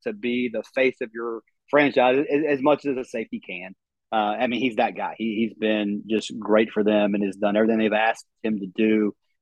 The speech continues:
Great athlete. Um, you know, there was a game, it was either two or three years ago when, uh,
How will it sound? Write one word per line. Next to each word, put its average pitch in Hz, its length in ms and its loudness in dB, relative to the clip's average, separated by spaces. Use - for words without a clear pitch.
Great 117 240 8
athlete. 110 680 0
Um, 98 400 -8
you 117 80 4
know, 110 40 6
there 135 120 8
was 131 100 6
a 135 60 6
game, 135 640 2
it - 40 -6
was 131 100 -2
either 185 140 4
two - 140 4
or 185 60 2
three 127 160 -2
years 127 200 -4
ago 120 680 -2
when, 123 560 0
uh, 110 380 -6